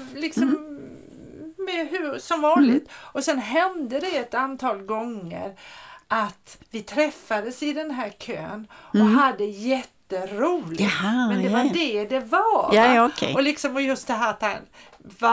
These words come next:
Speaker 1: han nu, varför han kallade mig för pinnen. För även om jag var smalare på den tiden så var jag inte pinsmal. Det har
Speaker 2: Nej,
Speaker 1: jag aldrig
Speaker 2: nej,
Speaker 1: varit.
Speaker 2: nej.
Speaker 1: Och när jag var väldigt,
Speaker 2: Mm.
Speaker 1: väldigt liten. Men, men, eh, nej.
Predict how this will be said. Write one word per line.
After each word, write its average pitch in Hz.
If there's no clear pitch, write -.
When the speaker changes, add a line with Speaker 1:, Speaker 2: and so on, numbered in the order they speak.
Speaker 1:
han 226
nu, 220
varför 202
han 202
kallade 190
mig 190
för 202
pinnen. 220
För 233
även 233
om 226
jag 254
var 262
smalare 294
på 240
den 262
tiden 185
så 185
var 180
jag 190
inte 214
pinsmal. 202
Det 196
har 220
Speaker 2:
Nej, 233
Speaker 1:
jag 247
aldrig 269
Speaker 2:
nej, 196
Speaker 1:
varit. 226
Speaker 2:
nej. 220
Speaker 1:
Och 277
när 254
jag 233
var 214
väldigt, 247
Speaker 2:
Mm. 247
Speaker 1:
väldigt -
liten. 196
Men, 202
men, 208
eh, 196
nej. 240